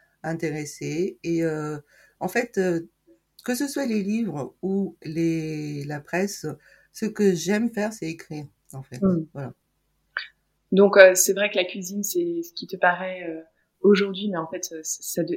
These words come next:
Speaker 2: ça a pas dû l'être, mais aujourd'hui, ça te semble plus naturel vers lequel tu t'es tournée, puisque c'était, voilà, quelque chose que tu as commencé avec ta mère, mais tu, mais c'est l'écriture qui t'intéresse,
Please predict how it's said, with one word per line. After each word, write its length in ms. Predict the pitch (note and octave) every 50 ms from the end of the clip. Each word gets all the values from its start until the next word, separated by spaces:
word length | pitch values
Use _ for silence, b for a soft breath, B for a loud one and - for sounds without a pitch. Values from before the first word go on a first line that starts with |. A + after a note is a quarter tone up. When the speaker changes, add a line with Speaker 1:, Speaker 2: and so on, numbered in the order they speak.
| -
Speaker 2:
ça 160 | - - E3+ D#3+
a 60 | D#3+
pas 140 | - G3 F#3
dû 120 | F3 F#3+
l'être, 280 | F#3 F#3 F3+ F3+ - -
mais 140 | E3 D#3+ D#3+
aujourd'hui, 300 | E3+ E3 F3+ F3+ F#3 F#3+
ça 140 | - F#3+ F3+
te 60 | -
semble 260 | - F#3+ F#3 F3 E3+
plus 160 | E3 - - F#3
naturel 500 | F3+ F3+ F3+ - F#3+ F#3 F#3+ F#3+ F#3+ F#3+
vers 120 | F3 E3
lequel 220 | D#3+ E3 - F3+ F3
tu 100 | - -
t'es 120 | F#3+ F3+
tournée, 340 | F#3 - E3 F#3 F#3+ G3+ G3+
puisque 260 | G3 - - - - D#3+
c'était, 420 | - - E3 - E3 E3 D#3+ D3+ _ _ _ _ _ _ _ _ _ _ _ _ _ _ _ -
voilà, 140 | F3 F3
quelque 260 | E3+ F#3 F3+ F3+ - F3+
chose 200 | - G3 F#3+ -
que 60 | -
tu 160 | F3 - -
as 60 | E3+ E3+
commencé 340 | - F3 F3 F3 - -
avec 200 | E3+ E3 D#3+ -
ta 100 | - E3
mère, 300 | E3 E3+ G3 A3+ A3 G3 F#3
mais 60 | D#3+
tu, 180 | - - E3+ E3 E3 D#3+ D#3+ D#3+ D#3+ D#3+ _ _ _ _ _ -
mais 80 | F3 F3
c'est 120 | - G3
l'écriture 440 | F#3 F#3 - - G#3+ - - G#3+ -
qui 100 | - - -
t'intéresse, 640 | F3 E3+ - F3+ E3+ F#3 F#3 - - - -